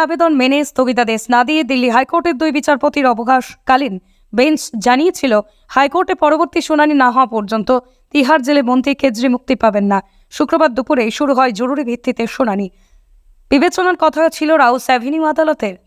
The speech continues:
তার অভিযোগ, সেই নথিগুলো পর্যালোচনা না করেই একতরফাভাবে জামিন দেওয়া হয়েছে আপ প্রধানকে। অন্যদিকে কেজরির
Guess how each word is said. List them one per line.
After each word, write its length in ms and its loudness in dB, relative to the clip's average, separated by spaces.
তার 200 4
অভিযোগ, 300 0
সেই 180 2
নথিগুলো 440 0
পর্যালোচনা 600 0
না 140 0
করেই 200 2
একতরফাভাবে 800 0
জামিন 420 2
দেওয়া 180 4
হয়েছে 240 -4
আপ 80 -2
প্রধানকে। 440 -2
অন্যদিকে 420 2
কেজরির 400 0